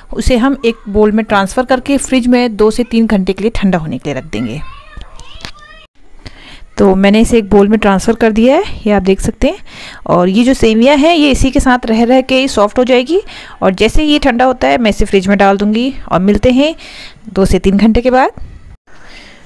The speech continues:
तो दो से तीन घंटे हो गए हैं, हमने इसको fridge से निकाल दिया है। और हम check करते हैं, यस ये काफ़ी thick हो चुका है।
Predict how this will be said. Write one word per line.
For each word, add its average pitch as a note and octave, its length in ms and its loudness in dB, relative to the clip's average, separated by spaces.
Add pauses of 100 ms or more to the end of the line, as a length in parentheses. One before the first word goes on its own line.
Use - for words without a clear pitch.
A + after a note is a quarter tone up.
(160)
तो F#3 120 2
दो F#3 180 2
से G3+ 140 0
तीन G3+ 220 2
घंटे G3+ 260 2
हो B3 100 2
गए B3+ 140 2
हैं, F#4+ 140 -4
हमने F3+ 280 -2
इसको F#3+ 180 0
fridge - 160 -8
से - 140 -2
निकाल G3+ 340 0
दिया B3 180 2
है। F4 80 -2 (920)
और F#3 100 -10
हम F3+ 160 -10
check - 260 -4
करते G#3 320 -2
हैं, D4+ 120 -6 (540)
यस - 420 -8 (560)
ये F#3 80 -10
काफ़ी F#3+ 340 -8
thick A#3+ 200 -8
हो A#3 100 2
चुका B3 240 -4
है। D#4 160 -4